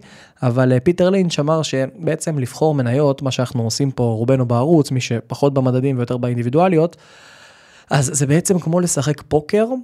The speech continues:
בכמה שולחנות שונים. נגיד אנחנו משחקים פוקר, אבל לא רק בשולחן אחד, אלא בעשר שולחנות שונים. ואיך אנחנו יודעים מתי למכור? אנחנו עושים את זה לפי איך שמתגלגל הסיפור, בעצם לפי איך שמתגלגל השולחן. אנחנו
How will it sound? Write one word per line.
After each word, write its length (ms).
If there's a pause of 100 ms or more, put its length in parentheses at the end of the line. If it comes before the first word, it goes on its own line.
(260)
בכמה 680
שולחנות 520
שונים. 360
נגיד 200
אנחנו 200
משחקים 380
פוקר, 420
אבל 120
לא 60
רק 120
בשולחן 360
אחד, 200
אלא 120
בעשר 400
שולחנות 440
שונים. 360
ואיך 180
אנחנו 200
יודעים 180
מתי 200
למכור? 540
אנחנו 600 (120)
עושים 300
את 60
זה 80
לפי 260
איך 120
שמתגלגל 480
הסיפור, 520
בעצם 260
לפי 160
איך 100
שמתגלגל 460
השולחן. 440
אנחנו 300